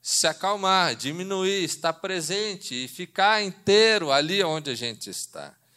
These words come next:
Essa, essa meditação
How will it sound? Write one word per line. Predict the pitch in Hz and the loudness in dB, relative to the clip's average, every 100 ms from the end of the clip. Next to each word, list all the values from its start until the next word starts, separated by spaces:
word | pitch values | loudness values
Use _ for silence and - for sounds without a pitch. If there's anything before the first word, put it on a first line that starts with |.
| _ _ _ _ _ _ _ _ _ _ _ _ _ _ _ _ _ _ | _ _ _ _ _ _ _ _ _ _ _ _ _ _ _ _ _ _
Essa, | 190 190 - 220 208 175 127 - _ _ _ _ _ - | 0 2 4 4 4 4 0 -10 _ _ _ _ _ -6
essa | 147 - 196 | 0 2 2
meditação | 196 190 247 190 233 - 175 - - 202 233 208 127 90 92 | 2 4 4 4 0 0 2 4 4 2 0 -2 -6 -10 -20